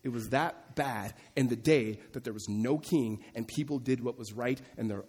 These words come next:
own eyes. Well, then you get to the point where they're traveling now. And the servant says, "Hey, let's just go to the Jebusites." He goes, "No, let's," he goes, "No, let's not go to the place where the people of God are not at. Let's go to where our people are at."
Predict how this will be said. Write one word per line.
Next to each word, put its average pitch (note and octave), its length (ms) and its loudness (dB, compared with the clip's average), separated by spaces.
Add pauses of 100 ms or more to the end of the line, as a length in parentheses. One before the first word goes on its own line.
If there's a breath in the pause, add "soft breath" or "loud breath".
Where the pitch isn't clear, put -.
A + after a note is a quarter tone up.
(100)
own B2 340 -2 (140)
eyes. G#2 400 -12 (880)
Well, C#3+ 100 -6
then C4+ 160 8
you C#4+ 60 8
get E3+ 140 0
to - 40 -6
the C3 80 -4
point D3 300 -4 (220)
where B2+ 100 -2
they're C3 80 0
traveling C#3 500 -6
now. G2+ 220 -12 (640 soft breath)
And D3 120 4
the C#3+ 60 2
servant A#3 380 2
says, D3+ 180 0
"Hey, A#3 80 2
let's A#3 160 4
just C#4+ 140 -4
go B3+ 100 2
to G3 60 4
the D#3 100 4
Jebusites." C3+ 560 -2
He B2 60 -8
goes, A2+ 80 -4
"No, B2+ 240 0
let's," B2+ 200 -2 (140)
he C3 140 -4
goes, B2+ 160 -2
"No, C#3+ 180 6
let's D3 220 0
not D3+ 180 2
go D3 100 0
to C#3+ 60 0
the B2+ 120 0 (260 loud breath)
place D3+ 260 2 (220 loud breath)
where C3+ 100 2
the A#2+ 100 -2
people D#3 360 2
of C3+ 80 0
God D3+ 240 6
are - 20 4
not B2 160 0
at. A2+ 160 -4
Let's G3 180 8
go G3 140 10
to F#3+ 80 12
where E3 160 8
our C#3 140 4
people E3 400 0
are A#2+ 80 2
at." A#2 160 0